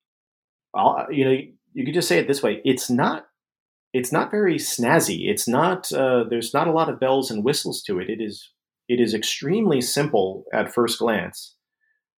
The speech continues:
but, uh, and I can speak to, to, to David and the team at, at cider about this.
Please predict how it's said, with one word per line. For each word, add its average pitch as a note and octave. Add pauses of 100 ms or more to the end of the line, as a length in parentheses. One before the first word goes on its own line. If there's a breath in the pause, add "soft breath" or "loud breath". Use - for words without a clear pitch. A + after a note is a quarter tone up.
(240)
but, A2+ (600)
uh, A#2
and A#2
I A#2
can A#2+
speak C3
to, A2+
to, G#2 (200)
to A2
David C3
and A2+
the G#2
team A#2
at, G#2
at G2
cider C3+
about G2
this. -